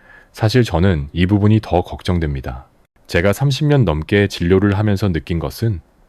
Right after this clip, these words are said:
어르신들의 과도한 자위행위 뒤에는 종종 외로움이 있다는 것입니다. 배우자를 먼저 보내신 분, 자녀들이 멀리 사는 분, 친구들이 하나둘 세상을 떠나신 분, 이런 분들이 외로움을 달래기 위해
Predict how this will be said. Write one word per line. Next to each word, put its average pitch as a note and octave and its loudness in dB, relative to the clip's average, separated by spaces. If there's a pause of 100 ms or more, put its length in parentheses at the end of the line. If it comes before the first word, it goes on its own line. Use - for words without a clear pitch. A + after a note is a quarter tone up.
어르신들의 G#2 2
과도한 E2 -2 (160)
자위행위 F#2 0
뒤에는 D#2 -6 (580)
종종 E2+ 0
외로움이 F#2 2
있다는 D2+ -4
것입니다. C2+ -12 (640)
배우자를 G2+ 2
먼저 D#2+ 0
보내신 E2+ -4
분, C2+ -14 (480)
자녀들이 F2+ 0
멀리 D2+ 0
사는 D#2 -4
분, C2+ -14 (500)
친구들이 A#2+ 2
하나둘 G#2 -2
세상을 F2+ -2
떠나신 G2 0
분, C2 -12 (420)
이런 F#2 2
분들이 E2 -2 (440)
외로움을 B2 4
달래기 F2 0
위해 D2+ -4